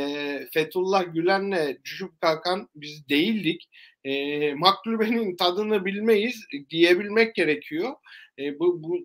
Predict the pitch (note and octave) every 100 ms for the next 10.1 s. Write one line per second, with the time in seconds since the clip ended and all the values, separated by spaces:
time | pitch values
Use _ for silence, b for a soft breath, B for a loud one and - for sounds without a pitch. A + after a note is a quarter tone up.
0 | _ _ D#3 F#3 A#3 A3 E3 F3 F3 F3
1 | E3+ G3 A3+ G3 D#3 G3+ F#3+ F#3 G#3 A3
2 | - - F#3+ F3+ G3 F#3+ G3+ G3 G#3+ G#3
3 | F3 D3+ E3 F3 F3+ F#3+ E3 C#3 - C#3
4 | C#3 D3 A3 C4 - B B - A3 A#3
5 | F#3+ D#3+ D#3 D3+ D3+ E3+ G#3+ A3 - -
6 | D#3+ D#3 D3+ D3+ D#3 D3+ D#3 D#3 G#3+ D3
7 | C3+ - - B B - C#3+ - - D#3
8 | D3+ - A3 A#3 D3+ - - A#2 A2 -
9 | C3+ D3+ E3+ F3 F#3+ F#3 D#3+ C#3+ F#3 C4